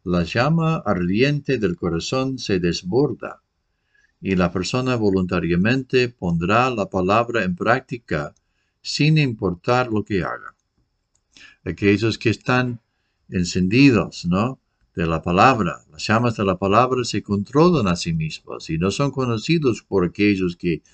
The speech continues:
no lo han experimentado. Una persona que ha encarnado la palabra puede superar cualquier injusticia y dificultad. Entonces, ¿la palabra realmente vino a ti y, y se encarnó?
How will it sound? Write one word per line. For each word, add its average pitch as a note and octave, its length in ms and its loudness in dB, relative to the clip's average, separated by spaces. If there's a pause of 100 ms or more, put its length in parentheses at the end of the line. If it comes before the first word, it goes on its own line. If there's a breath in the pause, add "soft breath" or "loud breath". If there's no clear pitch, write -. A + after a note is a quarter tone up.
(140 soft breath)
no G2 200 2
lo G#2 200 6
han F2+ 120 2
experimentado. D#2 880 -8 (680 soft breath)
Una G#2 280 0
persona B2 480 0
que G2+ 180 2
ha F#2 60 2
encarnado F#2+ 640 -2
la F#2+ 80 -4
palabra A#2 460 0
puede G#2+ 360 0
superar G2+ 460 -6
cualquier G#2+ 500 -8
injusticia C#3+ 960 -4
y E2+ 60 -12
dificultad. F#2+ 840 -4 (1080 loud breath)
Entonces, G#2 600 -2
¿la F#2+ 140 -2
palabra G#2+ 420 4
realmente F#2+ 480 2
vino F#2+ 560 0
a D#2 80 -12
ti A2 460 -4
y, - 340 -10
y D#2 140 -2
se D2+ 140 -6
encarnó? D2 640 -4